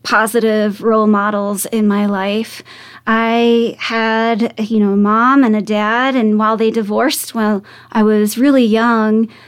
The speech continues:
they loved me unconditionally so much. And so love was always an important part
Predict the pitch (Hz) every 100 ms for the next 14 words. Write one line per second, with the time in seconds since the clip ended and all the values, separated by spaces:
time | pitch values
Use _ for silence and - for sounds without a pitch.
0 | _ 233 233 233 226 226 226 226 226 240
1 | 302 294 240 214 208 214 226 - _ _
2 | 285 302 269 226 214 214 208 214 208 208
3 | - _ _ _ _ - - 302 240 190
4 | - - - - 240 247 240 247 285 302
5 | 247 226 226 226 233 226 220 214 214 214
6 | - 190 - 214 214 208